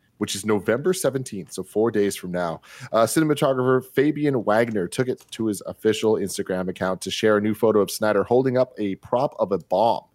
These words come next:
While there's nothing too really big to look at on itself on the image, it's the caption that's drawing attention as it claims that there will be surprises that, quote,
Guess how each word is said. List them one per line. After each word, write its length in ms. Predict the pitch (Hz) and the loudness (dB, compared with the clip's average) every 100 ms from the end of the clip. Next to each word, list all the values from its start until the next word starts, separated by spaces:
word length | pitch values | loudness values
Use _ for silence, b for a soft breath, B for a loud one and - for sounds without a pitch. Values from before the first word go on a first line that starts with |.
| B B B | B B B
While 100 | 104 | -2
there's 180 | 107 104 | 0 0
nothing 380 | 135 139 151 139 | -2 -2 -6 -8
too 400 | 131 117 117 104 - | -6 -6 -6 -8 -4
really 300 | 104 101 101 | -2 -2 -2
big 340 | 104 98 95 | 0 0 0
to 80 | - | -2
look 200 | 95 95 | 0 0
at 120 | 92 - | -4 -4
on 180 | 87 90 | -4 -2
itself 440 | 85 - 135 - - | -2 0 2 0 -6
on 80 | 92 | -4
the 140 | - | 0
image, 360 | 127 80 - - B B | 0 -2 -6 -12 B B
it's 140 | 101 | -4
the 80 | 113 | -4
caption 440 | 123 117 - 117 | -2 -4 -4 -4
that's 200 | 101 101 | -2 -2
drawing 260 | - 98 92 | 0 -2 -2
attention 380 | 85 90 - 80 | -6 -8 -8 -8
as 160 | 87 | -10
it 80 | - | -8
claims 340 | - 120 120 | 0 2 2
that 120 | 107 101 | 0 2
there 100 | 95 | 4
will 80 | 92 | 2
be 80 | |
surprises 600 | 98 - - 98 90 92 - | -2 -4 0 0 0 -4 -2
that, 180 | 90 | -4
quote, 320 | - 127 127 | 2 2 2